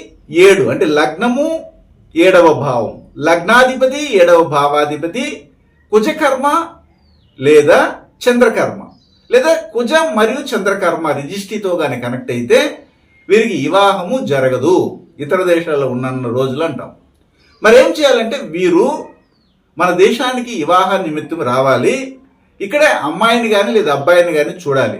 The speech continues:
అంటే అమ్మాయి కొరకు అబ్బాయిని, అబ్బాయి కొరకు అమ్మాయిని చూసి నిశ్చితాంబూలం చేసుకొని, తర్వాత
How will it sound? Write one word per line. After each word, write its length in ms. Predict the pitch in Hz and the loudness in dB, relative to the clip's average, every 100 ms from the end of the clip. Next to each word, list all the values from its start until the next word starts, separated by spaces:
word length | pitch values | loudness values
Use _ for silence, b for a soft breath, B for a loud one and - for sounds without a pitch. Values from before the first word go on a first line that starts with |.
| - | -10
అంటే 140 | 175 151 | -6 -4
అమ్మాయి 240 | 151 151 147 | -4 -2 -2
కొరకు 260 | 143 143 - 135 | -2 -4 -6 -6
అబ్బాయిని, 380 | 139 208 214 - 123 | 0 2 2 -2 -6
అబ్బాయి 240 | 123 139 123 | -2 -2 0
కొరకు 220 | 131 131 - | -2 -2 -6
అమ్మాయిని 340 | 151 165 127 117 | -4 -4 -4 -6
చూసి 320 | 135 117 196 277 277 - _ _ _ _ _ _ _ _ _ _ _ _ _ _ 208 | -8 -10 -6 -6 -6 -12 _ _ _ _ _ _ _ _ _ _ _ _ _ _ -2
నిశ్చితాంబూలం 640 | 220 311 311 294 269 233 185 | -2 2 4 4 2 0 0
చేసుకొని, 460 | 175 - 160 202 269 277 - - | -2 -2 -4 -2 -2 -4 -10 -4
తర్వాత 300 | 202 240 277 | -2 2 2